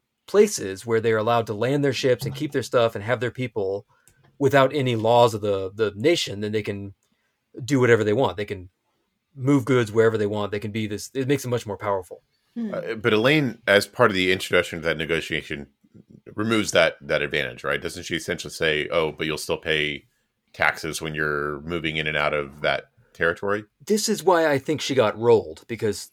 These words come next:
Speaker 1: what she's thinking is, "Oh, you guys just want a port. Sure, but you still gotta pay taxes when you come in and out of your port." But the sea folk don't wanna do that. What the sea folk wanna do is have their own free trading zone and, like,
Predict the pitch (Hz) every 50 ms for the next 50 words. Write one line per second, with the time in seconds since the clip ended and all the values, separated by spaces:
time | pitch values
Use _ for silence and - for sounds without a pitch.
0 | _ _ 131 123 - - 196 208 202 208 - 156 131 - 123 113 113 110 101 131
1 | 131 123 120 113 107 120 107 104 101 - 113 - - 113 110 107 101 95 - -
2 | _ - - - - - 185 180 113 98 95 - - - _ _ _ _ _ _
3 | - - - - 147 185 160 107 107 110 104 110 107 - 160 123 123 110 101 -
4 | 120 113 - 131 127 120 - 120 107 98 113 110 104 101 104 120 127 117 113 107
5 | 107 107 110 104 98 98 98 92 - - 180 160 104 92 82 - _ _ _ -
6 | - _ _ - 117 110 113 - - 220 233 220 - 170 127 120 117 - _ -
7 | 139 117 117 110 113 110 104 98 107 104 101 98 123 139 131 104 92 - - 113
8 | 113 104 107 - - 190 196 - - 139 120 - 123 117 110 110 104 113 110 107
9 | 104 104 104 107 104 - _ _ _ _ _ _ 131 120 113 - - 120 127 123
10 | 107 110 113 110 120 - 147 139 143 143 139 131 113 - - 143 135 120 - -
11 | 139 127 120 113 107 110 113 107 104 104 104 104 113 - - 117 110 107 104 98
12 | 95 -